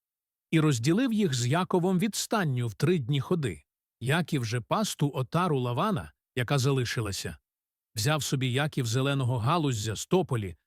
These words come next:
з мигдалевого дерева і з платана. Нарізав Яків білих пасів, здираючи зелену кору. На галузках появлялося те,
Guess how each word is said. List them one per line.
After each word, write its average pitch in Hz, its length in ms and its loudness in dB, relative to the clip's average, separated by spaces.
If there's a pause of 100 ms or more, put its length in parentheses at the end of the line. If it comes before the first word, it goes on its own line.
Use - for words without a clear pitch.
(200)
з 113 100 -4
мигдалевого 131 680 0
дерева 190 440 0
і 156 140 -2
з - 100 -4
платана. 139 640 0 (540)
Нарізав 127 420 0
Яків 123 380 -2
білих 127 340 -2
пасів, 214 560 -2 (300)
здираючи 143 600 0
зелену 156 480 2
кору. 160 400 0 (640)
На 135 80 2
галузках 143 600 0
появлялося 131 640 0
те, 156 320 0